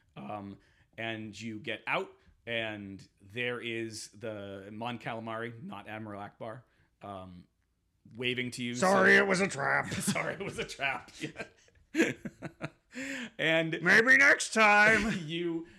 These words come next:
Speaker 1: you walk out having had the, the most amazing sort of, uh, experience ever. It's, it's, it's, it's so, their, their,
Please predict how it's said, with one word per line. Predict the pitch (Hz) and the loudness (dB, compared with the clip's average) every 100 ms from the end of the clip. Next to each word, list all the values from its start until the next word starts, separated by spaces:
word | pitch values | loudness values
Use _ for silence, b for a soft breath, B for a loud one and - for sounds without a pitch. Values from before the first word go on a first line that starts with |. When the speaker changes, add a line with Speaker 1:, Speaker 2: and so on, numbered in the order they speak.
| 165 | -18
Speaker 1:
you | - 156 160 143 | -4 -2 -2 -2
walk | 147 165 165 | -2 -2 -2
out | 165 170 170 | -2 -2 -4
having | 147 143 143 139 | 0 2 2 0
had | 147 135 139 | 2 2 2
the, | 123 127 120 | 2 0 2
the | 120 | -2
most | 117 117 - | -2 -4 -6
amazing | 113 110 107 113 107 165 151 | -6 -4 -4 -6 -10 -14 -14
sort | - 117 | -8 -6
of, | 113 117 | -6 -6
uh, | 113 110 110 110 110 110 | -6 -4 -6 -10 -10 -12
experience | 113 - 120 113 117 - | -12 -14 -10 -8 -8 -10
ever. | 247 240 - | -12 -12 -16
It's, | - - | -18 -18
it's, | - 117 - | -14 -14 -10
it's, | 127 127 - - | -12 -12 -16 -8
it's | 131 131 - | -8 -6 -10
so, | - 139 143 143 156 b b b b b b b _ _ _ _ _ _ _ _ _ 123 | -6 -4 -2 -2 -6 b b b b b b b _ _ _ _ _ _ _ _ _ -6
their, | 127 156 156 147 - 127 | 0 2 2 -2 -6 -4
their, | 147 143 139 | -2 -2 -6